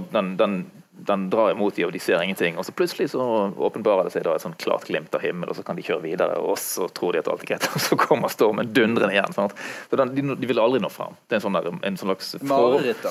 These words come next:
Speaker 1: en slags formløs motstand
Speaker 2: Ja.
Speaker 1: som aldri,
Speaker 2: Ja.
Speaker 1: eh, aldri gir seg da, sant? Og det kan jo selvfølgelig da på et veldig abstrakt nivå fungere som en slags allmenn allegori. <laughs> Sant? Jeg tror ikke jeg kommer noen heller, noe nærmere noe konkret,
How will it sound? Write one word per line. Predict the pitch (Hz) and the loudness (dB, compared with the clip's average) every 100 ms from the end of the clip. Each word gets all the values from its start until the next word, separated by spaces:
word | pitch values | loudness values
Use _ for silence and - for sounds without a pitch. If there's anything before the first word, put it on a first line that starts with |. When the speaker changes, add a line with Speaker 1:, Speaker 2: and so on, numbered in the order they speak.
| - 123 | -2 0
Speaker 1:
en | |
slags | 131 135 | 2 2
formløs | - 151 143 165 175 113 90 | 4 6 6 4 4 4 2
motstand | 101 110 - 120 90 | 2 0 0 -2 -2
Speaker 2:
Ja. | |
Speaker 1:
som | 107 | 0
aldri, | 90 95 90 76 _ - | 2 2 -2 -4 _ -4
Speaker 2:
Ja. | |
Speaker 1:
eh, | 85 87 80 - | -2 0 -2 0
aldri | 101 95 90 | 0 0 0
gir | 95 | -4
seg | 85 | -4
da, | 90 - | -8 -8
sant? | - - - | -12 -10 -10
Og | 101 - | -8 -2
det | 123 - | 0 0
kan | 98 | -2
jo | 90 | -4
selvfølgelig | 98 87 85 | -6 -6 -4
da | 80 | -8
på | - 85 | -4 -6
et | - - - | -6 -14 -4
veldig | 90 82 | 0 0
abstrakt | - - - - | -2 -4 -4 -8
nivå | 73 80 | -8 -8
fungere | 80 82 82 - | -8 -8 -6 -6
som | 80 82 | -8 -10
en | |
slags | - - - - | -12 -12 -8 -6
allmenn | 90 90 92 - - - - - - | -4 -4 -6 -8 -16 -18 -20 -6 -4
allegori. | 165 196 170 175 - 233 | -2 -4 -6 -10 -6 -6
<laughs> | - 202 - | -6 -14 -2
Sant? | 208 190 - - | 0 0 -4 -2
Jeg | 113 | 0
tror | 151 | 2
ikke | 131 | 2
jeg | 190 | 4
kommer | 135 117 | 4 4
noen | 104 | 4
heller, | 110 87 | 2 2
noe | 90 | 2
nærmere | 110 110 101 92 - 226 - 240 - | 4 4 4 4 2 -2 -2 -4 -2
noe | 101 | -2
konkret, | - 185 - 180 | -2 0 2 2